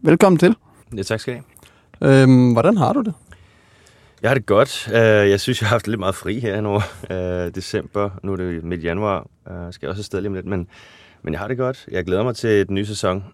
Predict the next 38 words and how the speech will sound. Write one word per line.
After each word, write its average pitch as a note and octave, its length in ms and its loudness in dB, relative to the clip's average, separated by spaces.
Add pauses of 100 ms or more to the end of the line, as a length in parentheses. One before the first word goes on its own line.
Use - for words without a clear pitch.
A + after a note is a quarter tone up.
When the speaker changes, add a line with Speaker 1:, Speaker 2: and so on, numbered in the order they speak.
(120)
Speaker 2:
af D#2+ 380 -4
tyve F2 260 -10
treogtyve - 680 -8
var F2+ 200 0
en, F#2+ 240 -6
der F#2+ 100 -2 (480)
trak F#2 240 -8
tænder G2 240 -4
ud, F#2+ 300 -6
øh, F2+ 680 0 (460)
på F2+ 240 -4
mange F#2+ 200 -4
fronter. G2 340 -4 (440)
Så - 40 -20
det - 60 -10
var A#2 80 0
et G#2+ 60 0
hårdt A#2+ 180 0
år, G#2+ 220 -6
men, A2 180 0
øhm, F#2 420 0 (460)
også - 140 -4
spændende, A#2 520 -4
lærerigt. A#2 420 -4 (460)
Øh, F2 640 -12
nu F2+ 60 -12
skal - 140 -16
vi F#2+ 60 -10
se, F2+ 80 -10
om F2+ 60 -8
vi F2+ 100 -8
kan F2 340 -8 (1080)
eksekvere F2+ 440 -8
på - 100 -20
det, F#2 220 -6
vi G2 80 -4
har F#2 80 -4
lært F2 380 -8